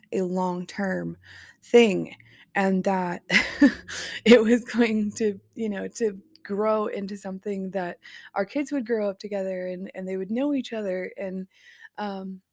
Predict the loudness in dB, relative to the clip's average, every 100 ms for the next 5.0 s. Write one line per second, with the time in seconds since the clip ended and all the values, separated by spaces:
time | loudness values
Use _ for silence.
0 | 2 6 6 4 2 0 -2 -2 0 0
1 | -2 -4 -4 -2 -2 -2 -2 -4 -2 -4
2 | -6 -8 -6 -4 -4 -2 -4 -4 -6 -6
3 | -8 -8 -6 -6 -6 -10 -16 -20 -20 -14
4 | -2 0 0 -2 -2 -2 -2 0 0 -2